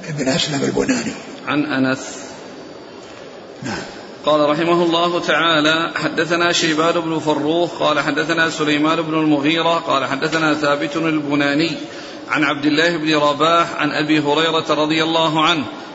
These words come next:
Speaker 2: قال: وفت-، وفدت وفود إلى معاوية وذلك في رمضان، فكان يص-، فكان يصنع بعضنا لبعض الطعام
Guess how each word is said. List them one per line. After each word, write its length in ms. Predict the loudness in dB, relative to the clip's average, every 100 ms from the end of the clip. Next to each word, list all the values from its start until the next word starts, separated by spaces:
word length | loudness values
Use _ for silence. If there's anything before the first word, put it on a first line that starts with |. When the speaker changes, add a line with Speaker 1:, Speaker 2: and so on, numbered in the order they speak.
| -14 2
Speaker 2:
قال: 380 | 4 6 4 0 -4 -10 -4
وفت-، 440 | 0 0 -2 -2
وفدت 600 | 2 2 2 2 2 0 -4
وفود 540 | -4 0 2 4 4 4 2 0 0
إلى 260 | 2 2
معاوية 640 | 2 2 2 2 2 0 -2 -6 -12 -8
وذلك 520 | 0 2 2 2 0 -2
في 160 | 0
رمضان، 600 | 2 2 2 2 2 2 -4 -10 -14 -14 -16 -14 -16 -16 -16 -16 -18 -18 -18 -18 -18 -16 -16 -6
فكان 380 | -4 2 2 4
يص-، 460 | 4 4 2 0 -2
فكان 420 | 0 2 2 2
يصنع 580 | 2 2 0 -2 -2 0
بعضنا 580 | 2 2 2 2 2 4
لبعض 380 | 4 4 2 2
الطعام 720 | 0 -2 0 2 4 2